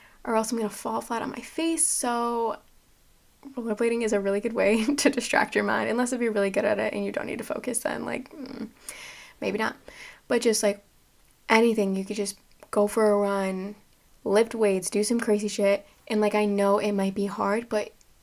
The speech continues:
working out is so beneficial to you, not because, like, you're getting in shape, but because the endorphins that are released when you're working out are proven to boost your mood. So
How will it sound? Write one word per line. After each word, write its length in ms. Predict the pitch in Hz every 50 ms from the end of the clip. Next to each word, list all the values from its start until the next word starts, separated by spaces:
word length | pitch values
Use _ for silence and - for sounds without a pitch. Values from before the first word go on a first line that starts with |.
| _ _
working 480 | 226 208 196 202 196 196 247 240 226 208
out 200 | 202 208 - -
is 160 | 214 214 208
so 240 | - - - 208 202
beneficial 460 | 196 214 214 214 214 208 196 233 226
to 120 | 220 - 240
you, 260 | 240 247 254 247 240
not 200 | 220 202 196 196
because, 280 | 208 196 - 208 196 196
like, 160 | 208 202 196
you're 140 | 208 202 202
getting 420 | 196 190 190 208 202 208 208 208
in 80 | 202 196
shape, 280 | - - 214 214 - - - - - - - _
but 100 | - 208
because 360 | 220 214 220 226 220 214 226
the 100 | - 220
endorphins 580 | - 233 208 196 202 196 190 196 233 226 220 214
that 160 | 202 190 196
are 60 | 208
released 460 | 214 208 208 208 202 208 226 - -
when 120 | 214 202 202
you're 100 | 202 208
working 360 | 240 - 196 - 214 208 202
out 240 | 202 202 220 240 - -
are 100 | 214 202
proven 480 | 202 - - - 208 208 226 214 214 214
to 140 | - -
boost 340 | 214 196 208 202 196 - -
your 100 | - -
mood. 280 | - - - - 214 - - - - - - - _ _
So 440 | - - 208 202 202 208 - 247